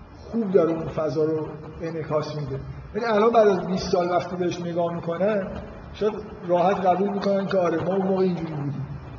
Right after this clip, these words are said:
ولی اینکه نمی‌فهمیدیم. حمید هامون شخصیت خوبیه برای اینکه سال شصت و هفت یه روشنفکر ایرانی رو مثلاً نمایش می‌ده. من می‌خوام بگم که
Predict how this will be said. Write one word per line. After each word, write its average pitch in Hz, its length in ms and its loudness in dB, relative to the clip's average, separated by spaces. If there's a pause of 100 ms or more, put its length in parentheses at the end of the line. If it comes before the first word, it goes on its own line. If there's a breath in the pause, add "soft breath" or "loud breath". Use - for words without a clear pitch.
(480)
ولی 151 160 0
اینکه 175 180 -2
نمی‌فهمیدیم. 156 720 -4 (840)
حمید 165 280 -6
هامون 170 360 -2 (840)
شخصیت 185 520 0
خوبیه 202 480 2
برای 160 200 2
اینکه 156 420 -2
سال 165 260 -2
شصت 170 360 -2
و 165 60 -2
هفت 175 420 0 (500)
یه 175 100 2
روشنفکر 175 640 0 (120)
ایرانی 156 380 0
رو 160 280 2 (640)
مثلاً 165 120 -6
نمایش 147 520 0
می‌ده. 143 120 -10 (1200)
من 202 120 2
می‌خوام 226 220 2
بگم 233 240 4
که 240 100 -2